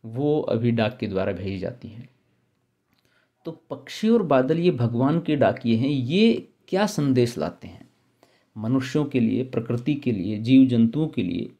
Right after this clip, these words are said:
ये उसी तरह से पोस्टमैन की तरह, डाकिये की तरह काम करते हैं। और ये क्या करते हैं? जो एक महादेश से दूसरे महादेश को जाते हैं।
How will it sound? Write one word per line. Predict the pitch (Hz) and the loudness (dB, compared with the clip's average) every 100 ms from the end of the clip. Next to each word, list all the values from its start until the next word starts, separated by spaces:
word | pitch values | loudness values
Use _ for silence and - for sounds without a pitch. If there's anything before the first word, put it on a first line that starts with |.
| _ _ _ _ _ 123 | _ _ _ _ _ -12
ये | 123 190 208 - _ _ - | -2 -2 -2 -8 _ _ -10
उसी | 147 - 233 | -10 2 2
तरह | 247 151 120 113 | 4 2 2 0
से | 113 117 | 0 -4
पोस्टमैन | 131 131 131 - 120 131 143 | 0 0 0 -2 0 0 0
की | 117 | -4
तरह, | - 92 110 | -4 -4 -2
डाकिये | 113 107 - 147 | -2 -2 -4 -2
की | 135 | -2
तरह | 131 101 | -2 -4
काम | 92 90 92 | -4 -4 -4
करते | - - 90 | -10 -12 -18
हैं। | - - - - - _ _ _ _ | -16 -16 -16 -20 -20 _ _ _ _
और | 107 101 110 - _ _ | -6 -4 -6 -14 _ _
ये | 120 123 | -12 -4
क्या | 131 | -2
करते | 127 127 117 | 2 0 0
हैं? | 123 156 - - - - - - - - - - _ - _ | -2 -2 -6 -16 -20 -20 -20 -20 -20 -20 -20 -20 _ -20 _
जो | 117 127 170 - | -8 -2 -2 2
एक | 185 185 | 0 2
महादेश | 131 113 117 185 156 123 113 - | 2 2 2 0 4 4 2 0
से | 110 139 | -2 0
दूसरे | 127 117 - 147 | 0 0 0 2
महादेश | 120 98 107 101 104 | 2 0 -2 -2 -4
को | - 117 | -6 -6
जाते | 69 - | -6 -8
हैं। | - | -16